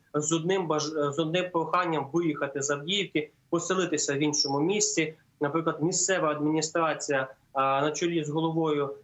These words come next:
ви-, в-, привозить, е, цим переселенцям, е, в їхнє місце компактного проживання, якщо то там Покровськ, навіть Павлоград, привозиться ця гуманітарна допомога, і кожен раз пояснюється людям, що не треба повертатися назад в Авдіївку,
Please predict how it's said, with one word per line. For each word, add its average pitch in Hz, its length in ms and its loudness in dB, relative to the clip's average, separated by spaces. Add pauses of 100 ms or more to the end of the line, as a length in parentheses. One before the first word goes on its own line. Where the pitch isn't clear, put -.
ви-, 151 240 0
в-, 151 600 0
привозить, 175 560 0
е, 147 160 2
цим 143 520 0
переселенцям, 165 800 0
е, 139 40 -6 (1040)
в 139 40 -4
їхнє 165 340 0
місце 165 360 0
компактного 156 680 -2
проживання, 165 680 0
якщо 151 200 -2
то 151 120 -6
там 143 240 -2
Покровськ, 180 580 -2
навіть 151 340 0
Павлоград, 160 600 0 (280)
привозиться 160 500 0
ця 151 140 -2
гуманітарна 147 600 0
допомога, 160 720 0 (220)
і 165 80 -2
кожен 160 360 0
раз 156 200 2
пояснюється 156 640 0
людям, 151 340 0
що 151 120 -2
не 156 100 2
треба 151 260 0
повертатися 143 680 -2
назад 139 320 -2
в 135 40 -2
Авдіївку, 160 640 -2